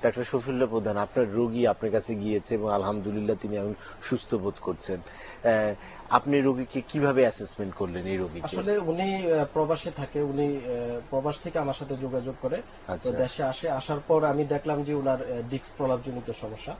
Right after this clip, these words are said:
Speaker 2: তো
Speaker 1: আচ্ছা।
Speaker 2: আমরা ফিজিক্যালি বিভিন্ন এক্সামিন করে থাকি আমাদের ডাক্তারি বিদ্যায়। তো ওটা বোঝা গেছে, তারপরেও ওনাকে কনফার্ম হওয়ার জন্য আমরা একটা এমআরআই করি। ওনার
Speaker 1: আচ্ছা।
Speaker 2: এমআরআই টা আমি নিয়ে এসেছি।
Speaker 1: আচ্ছা।
Speaker 2: এই এমআরআই টা, আহ,
Speaker 1: ডাক্তার
Speaker 2: সিম্পল
Speaker 1: শফিউল্লাহ প্রধান, আমরা এমআরআই টা জানবো একটা ফোন নিয়ে নিই।
Speaker 2: জি,
Speaker 1: হ্যাঁ।
Speaker 2: অবশ্যই।
Speaker 1: আহ, প্রিয় দর্শক,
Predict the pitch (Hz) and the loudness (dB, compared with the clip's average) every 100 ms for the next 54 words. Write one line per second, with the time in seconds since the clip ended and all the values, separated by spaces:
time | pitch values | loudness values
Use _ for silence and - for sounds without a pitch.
0 | - - - 147 151 160 175 170 202 208 | -12 -10 0 2 4 2 0 -2 2 2
1 | 185 175 185 160 156 165 175 156 147 143 | 0 2 4 6 6 4 2 0 0 0
2 | 151 156 156 131 127 135 131 123 - 131 | -2 -2 -2 0 2 2 2 0 -2 -2
3 | 120 127 117 123 - - - - 165 165 | -2 -4 -2 -2 -2 -10 -18 -4 0 2
4 | 180 165 180 180 180 175 170 220 214 208 | 2 4 4 4 2 4 6 6 6 6
5 | 190 - - 165 160 196 185 185 170 220 | 4 0 4 4 4 2 6 6 4 2
6 | 254 160 156 156 147 147 135 135 147 151 | 4 4 2 2 2 4 4 2 0 -4
7 | 302 - - 151 156 156 160 160 156 151 | -6 -12 -2 0 4 4 4 4 2 2
8 | 147 156 143 - 202 269 107 - - 151 | 2 0 -2 -8 -8 -6 -8 -8 -2 2
9 | 156 165 175 175 170 175 165 - 139 135 | 4 6 6 4 4 2 2 0 2 2
10 | 123 175 127 135 131 139 131 113 123 113 | 2 0 4 4 4 4 4 4 4 4
11 | 131 127 123 127 117 113 110 - 120 - | 6 6 6 6 2 2 2 -2 -2 0
12 | 120 101 92 85 85 - 113 135 - - | 0 0 -2 -4 -10 -8 -4 -2 -2 -6
13 | - - - - - 110 104 - 160 151 | -6 -14 -14 -8 2 4 4 4 6 8
14 | 156 - 208 | 6 6 4